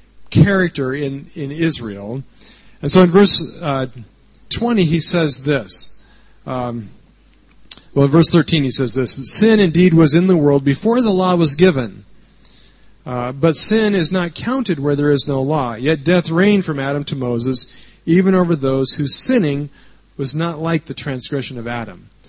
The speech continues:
So he says, look, so before Adam, sin reigned. People were sinful. God could not hold them to the same degree of accountability before the law. Uh, but after the law, he certainly could and did, right?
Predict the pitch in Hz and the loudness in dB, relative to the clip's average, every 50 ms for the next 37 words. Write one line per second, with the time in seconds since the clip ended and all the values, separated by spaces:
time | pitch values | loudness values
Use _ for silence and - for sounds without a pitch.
0 | - - - - - - 147 - 160 151 139 160 165 143 - 160 143 139 127 - | -20 -20 -20 -10 -6 -4 -2 -2 -2 0 0 0 0 0 -2 -4 -6 -6 -8 -12
1 | - 196 160 147 - - 214 214 196 175 160 156 156 160 156 160 151 - - - | -10 -8 -6 -4 -2 0 0 2 2 0 0 0 -2 -2 -4 -6 -8 -10 -14 -8
2 | - - - - 220 220 202 175 165 151 131 120 113 101 92 - - - _ _ | -2 0 4 4 4 4 4 4 2 0 0 -2 -8 -12 -16 -20 -20 -20 _ _
3 | _ - - - 196 202 175 196 180 170 165 143 - - 165 151 143 - - 110 | _ -6 -2 0 0 2 2 4 6 6 6 6 4 0 -2 -4 -6 -10 -14 -16
4 | 92 - - _ _ _ - - _ _ _ _ _ - 135 156 165 180 175 - | -18 -20 -20 _ _ _ -20 -20 _ _ _ _ _ -8 -4 -2 -2 -2 -2 -2
5 | - 180 185 175 180 180 170 160 156 - - - - - - - 208 214 202 190 | -4 -4 -4 -2 -2 -2 -2 -4 -6 -10 -16 -20 -18 -10 -4 0 0 2 2 2
6 | 196 180 147 175 170 156 151 156 143 - - 196 190 190 180 156 156 147 147 175 | 0 0 0 0 0 2 0 0 0 0 0 0 0 0 -2 -2 -4 -4 0 2
7 | 180 175 160 160 151 - - 165 165 151 143 131 131 147 185 233 262 226 160 135 | 4 4 4 2 0 -2 -4 -4 -4 -4 -6 -4 -2 -2 0 0 0 0 0 0
8 | 131 127 123 123 113 - 135 123 117 117 110 110 110 101 98 98 104 113 120 - | -2 -4 -4 -6 -6 -6 -6 -6 -6 -8 -10 -12 -12 -12 -14 -14 -14 -14 -16 -18
9 | _ _ _ _ - - _ _ _ _ _ _ _ _ - 131 131 127 127 139 | _ _ _ _ -20 -20 _ _ _ _ _ _ _ _ -12 -10 -8 -8 -10 -12
10 | 139 156 180 156 151 156 170 196 214 - 202 160 160 151 151 151 151 147 143 156 | -14 -12 -6 -4 0 0 2 2 2 0 0 0 0 0 0 -2 -2 -2 -4 -4
11 | 143 - - 175 165 143 139 143 135 - - 170 190 175 160 151 143 143 131 147 | -2 -2 -2 -4 -4 -4 -6 -8 -6 -4 -2 2 2 2 2 2 0 -4 -8 -10
12 | 135 135 123 117 147 147 139 117 104 92 95 _ _ _ _ - 117 120 135 143 | -10 -10 -6 -4 -4 -4 -4 -6 -10 -14 -20 _ _ _ _ -14 -12 -10 -10 -10